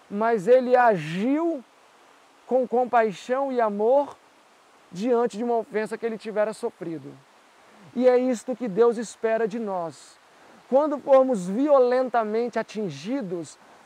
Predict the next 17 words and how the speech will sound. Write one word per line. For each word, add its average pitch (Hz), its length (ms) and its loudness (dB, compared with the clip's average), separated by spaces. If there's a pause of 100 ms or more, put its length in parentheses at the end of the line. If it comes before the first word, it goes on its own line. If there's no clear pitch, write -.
(120)
Deus 254 400 6
não 277 220 0
espera 247 640 -4
que 247 140 -8
tratemos 254 720 -2
da 254 100 -2
mesma 240 320 -4
maneira, 226 640 -6 (560)
mas 220 260 -2
que 254 120 -8
sejamos 233 800 -2
longânimos 240 880 -2
e 247 40 -4
misericordiosos. 220 1400 -4 (800)
Se - 200 -4
formos 262 480 6
ofendidos, 220 1000 -2